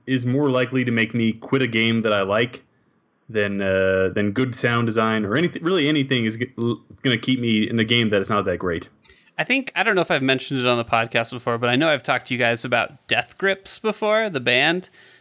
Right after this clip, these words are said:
Speaker 2: And, uh, if you've never heard a Death Grips song, I want you to go to YouTube right now, and I want you to turn one on. And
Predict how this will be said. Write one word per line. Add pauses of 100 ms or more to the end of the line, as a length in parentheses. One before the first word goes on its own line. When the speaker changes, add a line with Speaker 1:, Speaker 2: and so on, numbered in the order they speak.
(180)
Speaker 2:
And,
uh,
if
you've
never
heard
a
Death
Grips
song, (460)
I
want
you
to
go
to
YouTube
right
now,
and
I
want
you
to
turn
one
on. (540)
And